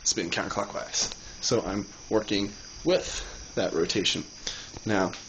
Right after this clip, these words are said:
uh, David Sarita, who's a friend of mine in Sedona, did this really cool video a while back, twenty minute video, um, in-, interviewing, uh, I can't think of his name at the moment, but it was the week he was leaving Lockheed Martin Skunk Works, and he shows,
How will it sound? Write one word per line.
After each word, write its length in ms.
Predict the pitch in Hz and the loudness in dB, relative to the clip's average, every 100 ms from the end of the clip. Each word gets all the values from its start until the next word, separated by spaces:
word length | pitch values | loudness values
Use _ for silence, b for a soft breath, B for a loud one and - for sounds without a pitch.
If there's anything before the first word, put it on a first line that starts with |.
| - - - | -16 -8 2
uh, 300 | 101 90 - | 6 6 4
David 360 | - 127 156 | 2 0 2
Sarita, 340 | - 151 107 101 | 0 2 0 0
who's 180 | - 107 | -4 -4
a 60 | |
friend 220 | - 123 | 0 0
of 60 | 117 | 2
mine 260 | 101 95 101 - | 0 -2 -6 -8
in 80 | - | -2
Sedona, 440 | - 107 101 101 - - | 2 2 2 0 -4 -2
did 100 | 101 | 0
this 180 | 87 | 2
really 260 | 123 147 139 | 2 4 2
cool 180 | - 113 | 2 2
video 280 | 104 95 98 | 2 2 2
a 20 | |
while 200 | 95 101 | 4 2
back, 340 | 98 95 104 - B B - | 2 0 -2 -8 B B 2
twenty 180 | 113 | 4
minute 200 | 101 101 | 4 2
video, 420 | 101 101 101 92 95 B B B B 104 | 2 4 4 4 0 B B B B 2
um, 360 | 98 95 90 92 | 4 4 2 2
in-, 520 | 107 107 104 104 101 - 113 | 2 4 6 4 2 -2 0
interviewing, 840 | 110 113 113 110 107 107 104 104 B B B B B B - - | 2 2 4 6 8 6 2 -4 B B B B B B -14 -4
uh, 200 | 117 107 | 0 2
I 60 | 104 | 2
can't 160 | 117 113 | 2 0
think 100 | 110 | 2
of 60 | |
his 120 | 107 | 2
name 200 | 104 104 | 4 4
at 100 | 104 | 2
the 60 | 107 | 2
moment, 380 | 104 98 98 85 B B | 4 4 2 0 B B
but 120 | 104 - | 0 2
it 60 | 107 | 0
was 120 | 98 | 2
the 80 | 104 | 0
week 160 | 120 | 0
he 120 | - | 0
was 140 | 107 98 | -2 2
leaving 400 | 110 104 101 98 B B B B | 0 0 -2 -6 B B B B
Lockheed 400 | 107 107 110 113 | 2 2 2 0
Martin 260 | 104 95 - | 2 2 2
Skunk 300 | - 147 131 | 0 0 0
Works, 340 | 107 98 - | -2 0 2
and 60 | 110 | 2
he 80 | 101 | 4
shows, 460 | - 110 107 - | 4 4 2 -2